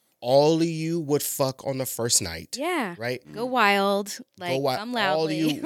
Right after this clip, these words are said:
Speaker 2: all the
Speaker 1: give a shit.
Speaker 2: things. Yeah.
Speaker 1: And then all of you would be empowered enough to where if you chose not to call us the next day, you wouldn't call us the next day, or at the very least, your feelings wouldn't be hurt if we don't call you back
Speaker 2: Sure.
Speaker 1: the next day.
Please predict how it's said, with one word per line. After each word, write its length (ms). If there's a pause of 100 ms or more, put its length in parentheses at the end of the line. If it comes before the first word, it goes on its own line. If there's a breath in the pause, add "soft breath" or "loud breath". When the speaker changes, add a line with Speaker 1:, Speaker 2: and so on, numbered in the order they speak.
Speaker 2:
all 240
the 80
Speaker 1:
give 80
a 60
shit. 400
Speaker 2:
things. 120
Yeah. 160
Speaker 1:
And 200
then 360
all 300
of 100
you 200
would 180
be 220
empowered 560
enough 260
to 100
where 120
if 200
you 120
chose 400
not 140
to 40
call 240
us 80
the 60
next 260
day, 320 (320 soft breath)
you 160
wouldn't 240
call 160
us 120
the 60
next 180
day, 120
or 160
at 100
the 80
very 300
least, 320
your 140
feelings 360
wouldn't 160
be 80
hurt 180
if 100
we 100
don't 160
call 180
you 140
back 160
Speaker 2:
Sure. 80
Speaker 1:
the 60
next 180
day. 160